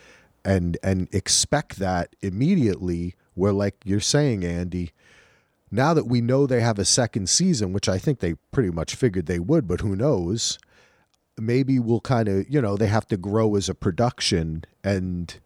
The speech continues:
the second season may see more of an addition of more humor, more of that kind of character building through not such direct drama.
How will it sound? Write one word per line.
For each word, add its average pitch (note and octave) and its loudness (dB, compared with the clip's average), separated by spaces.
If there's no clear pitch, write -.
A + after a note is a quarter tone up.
the G2+ 2
second G#2 0
season G#2 0
may F2 0
see G#2 0
more F2+ 0
of E2 -6
an F2 -2
addition E2+ 0
of D#2 -4
more F2 2
humor, F2 0
more E2+ 4
of E2 -4
that F2+ 2
kind E2+ -2
of D2+ -6
character G2 0
building E2+ -2
through F2 -4
not F2+ -2
such - 0
direct E2+ 0
drama. F#2 -2